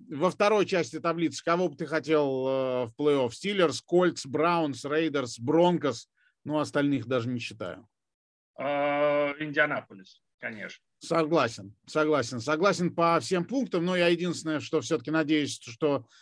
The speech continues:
Speaker 1: э, Chargers, э, из плей-офф не вылетят. Э, а так, э, Э, слушайте, ну,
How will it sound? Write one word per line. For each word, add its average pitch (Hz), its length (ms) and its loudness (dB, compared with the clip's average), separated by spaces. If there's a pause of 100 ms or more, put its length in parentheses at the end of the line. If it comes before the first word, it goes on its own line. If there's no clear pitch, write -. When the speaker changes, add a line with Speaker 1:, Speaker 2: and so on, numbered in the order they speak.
(160)
Speaker 1:
э, 143 280 0
Chargers, 135 720 0
э, 139 560 0
из 139 180 -6
плей-офф 151 340 4
не 147 460 -2
вылетят. 180 600 2 (520)
Э, 143 760 -2 (140)
а 147 180 -2
так, 190 400 2
э, 151 420 4 (1800)
Э, 175 160 0 (120)
слушайте, 147 480 2
ну, 202 280 2